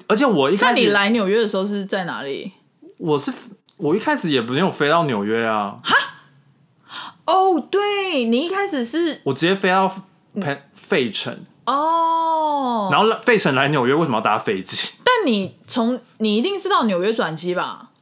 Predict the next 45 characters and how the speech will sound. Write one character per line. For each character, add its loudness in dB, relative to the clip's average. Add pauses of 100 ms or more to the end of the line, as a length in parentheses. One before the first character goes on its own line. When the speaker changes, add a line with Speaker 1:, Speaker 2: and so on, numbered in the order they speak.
(720)
Speaker 1:
没 0
有 4
啊。 0 (580)
Speaker 2:
你 2
直 -2
飞， -4
费 2
城 0
没 0
有 0
直 -8
飞 -6
啊。 -4
Speaker 1:
我 0
从， 0 (180)
我 -6
从 -4
Dallas 2
飞 -2
到 0
费 -6
城。 -12 (200)
Speaker 2:
哦。 0
Speaker 1:
我 2
是 -2
从 0
台 -2
湾 2
飞 0
到 2
Dallas。 -2 (160)
Speaker 2:
哦， -2
所 0
以 2
变 0
成 -2
你 -4
完 -2
全 -4
没 -2
有 -2
经 -4
过 0
一 -4
个 -6